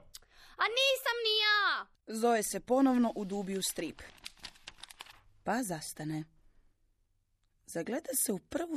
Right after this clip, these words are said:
Speaker 2: sličicu na vrhu, onako širom otvorenih očiju.
Speaker 1: Pa ovo je, pa ovo je nemoguće.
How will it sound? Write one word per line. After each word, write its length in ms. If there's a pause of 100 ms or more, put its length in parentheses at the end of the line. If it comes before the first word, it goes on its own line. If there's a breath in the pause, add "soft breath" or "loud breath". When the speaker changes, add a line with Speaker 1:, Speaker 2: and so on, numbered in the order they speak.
(160)
Speaker 2:
sličicu 480
na 120
vrhu, 440 (360)
onako 380
širom 400
otvorenih 580
očiju. 440 (380)
Speaker 1:
Pa 80
ovo 240
je, 160 (2000)
pa 80
ovo 160 (120)
je 100
nemoguće. 840